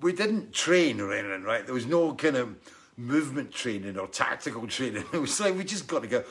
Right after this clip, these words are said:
We ran about for about four hours and then went to the pub, right? And, uh, and we had this, we had this kind of team, and we were all kind of,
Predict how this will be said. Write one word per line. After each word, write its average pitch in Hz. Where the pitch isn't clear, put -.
We 151
ran 185
about 151
for 120
about 110
four 123
hours 110
and 117
then 117
went 120
to 101
the 90
pub, -
right? 110
And, 131
uh, 127
and 127
we 175
had 190
this, 185
we 147
had 175
this 151
kind 147
of -
team, 135
and 131
we 165
were 190
all 214
kind 165
of, 127